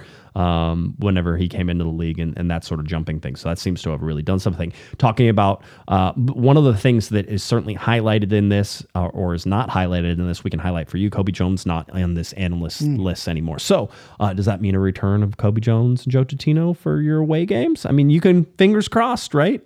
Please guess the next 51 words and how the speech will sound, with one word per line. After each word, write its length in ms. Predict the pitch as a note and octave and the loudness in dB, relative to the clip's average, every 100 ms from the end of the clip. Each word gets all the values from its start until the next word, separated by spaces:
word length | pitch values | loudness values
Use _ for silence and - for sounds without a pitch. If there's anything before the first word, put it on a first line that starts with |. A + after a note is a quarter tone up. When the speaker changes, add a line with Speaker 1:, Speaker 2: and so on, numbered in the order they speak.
| - | 0
Speaker 1:
What 160 | D#3 | 2
do, 80 | E3 | 2
you 180 | E3 G3 | 4 4
want 240 | G#3 G#3+ | 6 4
those 180 | G3+ F3 | 4 4
two 160 | - F3+ | 4 6
back 260 | C#3 B2 | 6 4
together, 360 | B2+ A#2 D#2+ - - | 2 2 0 -6 -4
I 80 | G#2 | -2
think, 260 | - E2 - | 0 -2 -2
is, 220 | E2+ - | -6 -4
is 160 | - | -4
Speaker 2:
The 80 | F#2+ | 0
Speaker 1:
what 80 | C3+ | 4
it 40 | |
Speaker 2:
dream 120 | C#3+ C3 | 4 4
Speaker 1:
is. 80 | |
Speaker 2:
team, 260 | A2 A2+ A2 | 0 -8 -8
right? 180 | B2 C3+ - - | -8 -10 -8 2
Speaker 1:
Can 100 | G3+ | 4
we 140 | A#3+ | 4
also 600 | - D3+ D3+ - F3 F3 - - | 0 0 0 2 0 0 -4 -2
just, 260 | D#3+ - | 0 2
let's 140 | D#3+ - | 0 0
pause 320 | - C3+ D3 | 4 4 4
for 140 | D3+ | 2
a 40 | C#3 | 2
second 360 | C#3 C3+ D3+ | 2 2 2
and 280 | B2 F#2+ - | 2 2 -4
stop 760 | - - - - C3 D3 _ - _ | -12 -14 -4 2 2 2 _ -20 _
and 400 | G2 G2 F#2+ G2 G2+ | 0 2 2 0 -2
acknowledge 800 | G2 G#2 G#2+ A#2+ B2+ C3 C3 - | -2 0 2 4 4 2 -2 -2
Mister 280 | A2 A2+ B2+ | 0 0 2
Joe 180 | A2 A2+ | 2 2
Tutino? 420 | A2+ A#2 A2+ A#2+ | 0 0 2 2
Let 120 | A#2+ G3 | 4 4
me 100 | C4+ | 4
tell 240 | F#3 D3+ | 4 6
you 240 | A2+ D#2+ - _ - | 6 2 -4 _ -6
about 220 | G2+ F#2 | -2 0
Joe 120 | F2+ F#2+ | 2 0
Tutino 520 | F#2+ - F2+ E2+ E2 | 0 -2 0 0 -4
and 120 | F#2+ | -4
calling 340 | F2+ G#2+ G2+ F#2+ | 0 2 4 4
games 340 | F2+ F2 E2+ | 2 2 -2
at 120 | F2 | -6
Coachella. 420 | - E2 - C2 - - - - - - - | -6 -4 -4 -6 -10 -20 -20 -20 -20 -16 -2
Uh, 360 | G#2 F#2+ E2+ D2 - A2 | 2 2 0 -4 -12 -12
they 400 | G#2+ A2 A#2 F#3+ | -6 -2 2 4
were 140 | G#3+ | 6
basically 640 | F3 F#3 - C3+ A2 G#2 | 6 6 4 4 4 2